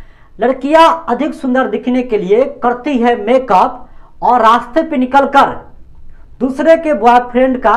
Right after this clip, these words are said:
कराती है breakup। जो विद्यार्थी board exam में top करना चाहते हैं, उनके लिए सबसे अधिक जरूरी क्या है? Writing practice। ये एक यूपीएससी टॉपर का writing है।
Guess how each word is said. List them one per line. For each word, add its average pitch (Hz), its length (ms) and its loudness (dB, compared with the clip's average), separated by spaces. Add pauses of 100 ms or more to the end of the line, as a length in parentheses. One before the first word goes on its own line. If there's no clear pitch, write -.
(160)
कराती 208 320 -2
है 226 200 -2
breakup। - 520 -6 (720)
जो 269 240 4
विद्यार्थी 180 420 -2
board 226 340 0
exam 196 300 0
में 240 160 -4
top 240 260 0
करना 196 180 -2
चाहते 160 320 -4
हैं, 202 140 -6
उनके 214 420 -2
लिए 185 140 0
सबसे 220 360 -8
अधिक 208 360 -8
जरूरी 190 280 -4
क्या 190 200 -2
है? 165 200 -4 (500)
Writing 226 400 -6 (100)
practice। 143 360 -8 (840)
ये 233 240 -2
एक 202 500 0
यूपीएससी 262 440 -4
टॉपर 214 380 -2
का 214 140 -4
writing 131 360 -6
है। 95 180 -14